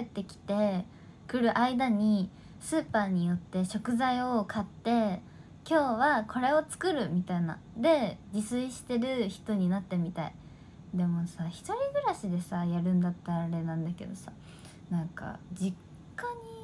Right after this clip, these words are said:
にいるのに、みたいなとこある。あ、そう、でもいつか一人暮らしもしたいのよ。そう。っていうか、なんか、今も割と一人暮らししてる気持ちではいる。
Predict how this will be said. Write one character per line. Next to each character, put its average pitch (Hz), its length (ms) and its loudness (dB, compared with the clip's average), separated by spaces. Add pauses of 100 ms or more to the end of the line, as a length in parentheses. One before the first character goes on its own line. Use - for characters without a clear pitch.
(180)
に 415 80 -10
い 403 40 -8 (160)
る 330 60 -2
の 220 120 0
に、 170 360 0
み 165 200 -4
た 175 160 -6
い - 20 -2
な 160 100 -4
と 160 120 -14
こ - 140 -8
あ 165 100 -4
る。 160 120 -12 (800)
あ、 180 120 -2
そ 190 160 -2
う、 170 60 2
で 170 60 0
も 170 120 0
い 330 100 0
つ - 140 -12
か - 100 0
一 285 140 -2 (100)
人 233 140 4
暮 262 80 4
ら 247 100 2
し 226 140 -2
も 165 100 -2
し 175 60 -8
た 185 160 -2
い 165 60 0
の 135 100 -6
よ。 - 80 -10 (540)
そ - 180 -4
う。 170 140 -2 (180)
っ - 20 -20
て 311 100 -4
い - 20 -4
う 311 40 -8
か、 185 140 0
な 190 120 2
ん 190 40 -2
か、 156 260 -4 (120)
今 381 220 2
も 170 260 2
割 214 220 0
と 302 100 -4
一 302 200 -2
人 320 160 0
暮 320 100 0
ら 240 100 0
し - 140 -8
し - 40 -12
て - 120 -6
る 190 100 0
気 190 100 -8
持 196 140 0
ち 196 140 -6
で 202 80 -2
は 165 120 -2
い 131 100 -8
る。 - 120 -10